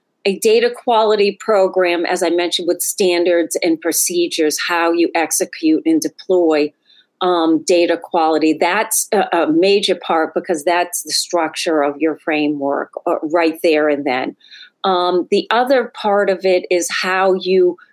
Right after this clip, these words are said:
create data quality rules, capture dimensions of data quality. But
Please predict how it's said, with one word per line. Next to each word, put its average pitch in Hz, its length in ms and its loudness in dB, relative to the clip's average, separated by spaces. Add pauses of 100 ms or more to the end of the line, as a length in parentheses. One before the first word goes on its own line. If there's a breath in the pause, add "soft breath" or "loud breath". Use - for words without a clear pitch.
create 185 500 2
data 175 260 2
quality 175 720 2
rules, 175 320 2
capture 202 600 -2
dimensions 170 800 0
of 160 220 -6
data 170 300 0
quality. 196 800 0 (300 loud breath)
But 247 120 0